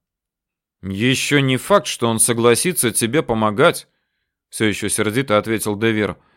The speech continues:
«Он приезжает с детьми, чтобы кататься, а вовсе не для того, чтобы заниматься чужими делами».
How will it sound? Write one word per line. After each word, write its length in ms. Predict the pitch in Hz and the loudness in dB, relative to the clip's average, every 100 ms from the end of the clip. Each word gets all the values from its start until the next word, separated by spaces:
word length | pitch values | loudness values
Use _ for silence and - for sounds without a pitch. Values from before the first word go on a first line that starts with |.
| _ _ - | _ _ -6
«Он 200 | 123 135 | -2 0
приезжает 440 | 147 143 160 170 | 2 2 2 0
с 80 | 120 | 0
детьми, 380 | 131 143 156 175 | -2 -2 0 -2
чтобы 300 | - 151 139 | -2 0 0
кататься, 680 | 143 139 175 165 - 101 - _ _ | 0 2 2 0 -2 -4 -6 _ _
а 140 | 107 107 | -6 -4
вовсе 340 | 147 - 113 | -2 -2 -4
не 120 | 113 | -4
для 160 | 104 110 | -2 0
того, 220 | 117 107 | 0 -2
чтобы 240 | - 101 | -6 -6
заниматься 640 | 98 110 113 104 - 107 95 _ _ _ | -4 -4 -2 -2 -2 -4 -4 _ _ _
чужими 520 | - 127 107 107 95 | -6 -4 -2 -2 -4
делами». 600 | 92 113 110 95 95 92 | -2 0 0 0 -2 -6